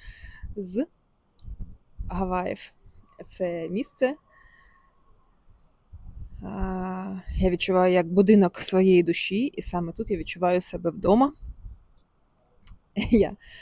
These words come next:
не могла ніяк красиво поставити камеру, бо я дуже хотіла вам показати ці неймовірні гори, але так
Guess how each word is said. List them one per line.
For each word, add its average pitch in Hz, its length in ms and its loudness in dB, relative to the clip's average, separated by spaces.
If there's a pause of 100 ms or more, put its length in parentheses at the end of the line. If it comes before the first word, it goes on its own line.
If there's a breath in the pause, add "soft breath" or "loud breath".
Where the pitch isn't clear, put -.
(160 loud breath)
не 196 100 0
могла 202 300 0
ніяк 180 340 -4 (260)
красиво 180 460 0
поставити 170 1120 -4 (280)
камеру, 202 460 0 (520 loud breath)
бо 180 220 2
я 175 120 0
дуже 175 220 -6
хотіла 180 360 -4
вам 180 200 -6
показати 180 760 -4 (460 loud breath)
ці - 180 0
неймовірні 190 520 4
гори, 220 380 2 (100)
але 170 200 -4
так 202 260 -6